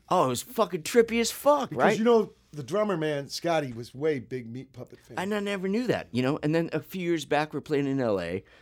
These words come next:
Speaker 1: Scotty comes down to the gig, you know what I mean? And it was just, he's gracious as fuck, really fucking friendly, and it was really a treat for me, you know? Somebody that I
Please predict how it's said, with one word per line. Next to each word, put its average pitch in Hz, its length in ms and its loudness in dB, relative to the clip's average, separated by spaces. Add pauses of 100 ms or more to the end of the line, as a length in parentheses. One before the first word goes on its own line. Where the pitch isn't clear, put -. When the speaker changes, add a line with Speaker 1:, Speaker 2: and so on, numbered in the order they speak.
Speaker 1:
Scotty 131 320 2
comes 107 220 -6
down 104 140 -2
to 101 60 -8
the 92 60 -10
gig, 85 300 -10
you 110 40 -4
know 117 80 -2
what 127 80 -2
I 127 40 -2
mean? 139 280 0
And 135 140 2
it - 20 2
was 117 120 0
just, 120 260 -8
he's 113 200 -4
gracious 131 460 -2
as 123 120 -6
fuck, 101 400 -4
really 117 260 0
fucking 117 300 -4
friendly, 90 360 -6
and 98 80 -8
it 98 40 -8
was 101 160 -12
really 127 320 -6
a 90 60 -10
treat 98 280 -10
for 87 80 -18
me, 76 200 -18
you 76 100 -18
know? 87 140 -10
Somebody 127 280 -4
that 101 100 -4
I 131 40 0